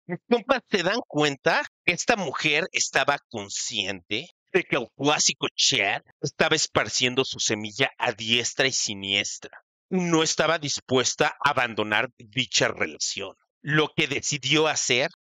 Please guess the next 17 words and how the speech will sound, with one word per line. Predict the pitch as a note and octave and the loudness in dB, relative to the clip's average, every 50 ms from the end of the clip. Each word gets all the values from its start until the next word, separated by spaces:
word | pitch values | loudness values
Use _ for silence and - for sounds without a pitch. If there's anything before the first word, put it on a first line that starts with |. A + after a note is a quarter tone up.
| _ _ | _ _
fue | - - D3+ D#3 D#3 | -2 0 2 2 2
cambiarle | - - F3+ D#3 C#3 C3 A#2+ A#2 C#3 C3+ C3+ C3+ C#3 C#3+ D3 - _ | 0 -2 -2 -2 -2 -4 -4 -2 0 0 0 0 0 0 0 0 _
el | - E3 - B2 B2 G#2+ | 0 2 2 2 2 2
vaso | - C3 C3+ - - - - B2 B2 E3 - _ _ _ _ _ _ _ | 2 0 0 -2 -4 -6 -6 -8 -8 -10 -14 _ _ _ _ _ _ _
que | - D3+ | -2 0
esta | C#3+ - - - F3 D3 | 0 0 0 0 -2 -2
mujer | C3 A#2+ A2 - - C3+ B2+ A#2+ - - | -2 -4 -6 -4 -4 -4 -4 -4 -4 -4
tenía | B2+ A2+ G#2+ A2 A2 A2+ A#2+ D3 D#3+ - _ _ _ _ _ - | -4 -2 0 0 0 0 0 0 -4 -12 _ _ _ _ _ 0
por | D#3 D#3 D3 | 2 2 2
un | D3 D3+ C#3+ | 0 0 -2
vaso | C3 C#3+ B2 C3+ - - D#3+ - | -2 -4 -2 -2 -2 -2 -2 0
que | - D#3 C3+ | 0 -2 -2
contenía | - - A2+ A2 - - A#2 G#2+ A2 A#2 A#2 B2+ | -2 -2 -6 -4 -4 -4 -4 -2 0 2 2 2
laxante. | B2+ A#2 F#2+ F2+ - - - - - - A#2 F#2+ F#2+ F2 - _ - - - _ _ _ _ _ _ _ - | 2 2 2 0 -2 -4 -8 -6 -2 -2 0 0 -2 -4 -10 _ -20 -20 -20 _ _ _ _ _ _ _ -2
Algo | D#3+ F#3 F#3 - F3 F#3+ F3 | -2 0 0 2 2 2 2
bastante | C#3 C3+ A#2 - - - - - C3 B2 B2 - - C3+ B2 - _ _ - | 0 -2 -4 -4 -4 -2 0 2 2 2 0 -2 -2 -2 -2 -4 _ _ 0
tóxico. | B2 G#2 F#2+ - - _ _ - - _ - - - - | 0 0 0 -2 -6 _ _ -20 -20 _ -20 -20 -20 -20